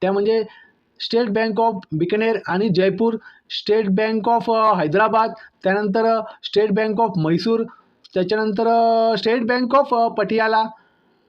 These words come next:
आणि State Bank of, अ, ट्रवणकोर, तसेच भारतीय महिला बँक.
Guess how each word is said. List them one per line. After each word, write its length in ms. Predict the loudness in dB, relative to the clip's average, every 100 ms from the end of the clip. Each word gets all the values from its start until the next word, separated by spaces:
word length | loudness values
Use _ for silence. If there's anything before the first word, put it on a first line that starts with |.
| -8
आणि 440 | -2 0 2 2
State 340 | 0 0 0 0
Bank 280 | -2 0 0
of, 200 | 0 0
अ, 200 | 2 2 -2 -2
ट्रवणकोर, 500 | 0 0 2 2 2 -2 -10 _ -4
तसेच 280 | 0 0 0
भारतीय 420 | -2 -2 0 0
महिला 360 | 0 2 2
बँक. 300 | 0 0 -2